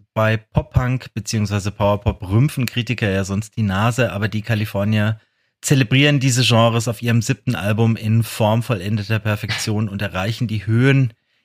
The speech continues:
ihres eigenen Klassikers Never Hung Over Again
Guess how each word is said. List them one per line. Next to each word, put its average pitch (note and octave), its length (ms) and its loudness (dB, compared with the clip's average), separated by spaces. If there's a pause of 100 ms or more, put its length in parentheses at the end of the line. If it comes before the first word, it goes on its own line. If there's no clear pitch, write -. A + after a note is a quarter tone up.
ihres A2+ 240 -2
eigenen B2 460 0
Klassikers B2 640 0
Never A2+ 380 4
Hung G#2+ 160 0
Over G2 300 -4
Again F#2+ 480 -2